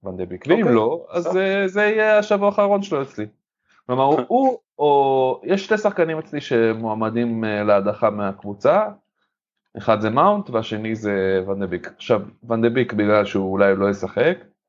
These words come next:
Speaker 1: ושוב, אני לא יודע מה יהיה התפוקה שלו, אני לא חושב שהוא יהיה עכשיו, אה,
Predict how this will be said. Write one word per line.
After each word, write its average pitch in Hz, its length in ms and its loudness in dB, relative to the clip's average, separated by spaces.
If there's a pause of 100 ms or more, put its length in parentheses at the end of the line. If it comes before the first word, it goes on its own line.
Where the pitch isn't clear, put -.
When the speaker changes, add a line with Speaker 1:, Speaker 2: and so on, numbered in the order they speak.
(500)
Speaker 1:
ושוב, 104 520 0
אני 98 140 -2
לא 113 80 4
יודע 110 200 4
מה 101 200 2
יהיה 98 140 2
התפוקה 101 380 -2
שלו, 160 320 2
אני 98 140 0
לא 101 200 2
חושב 101 160 -10
שהוא 98 200 -4
יהיה 95 240 2
עכשיו, 95 360 -2
אה, 87 60 0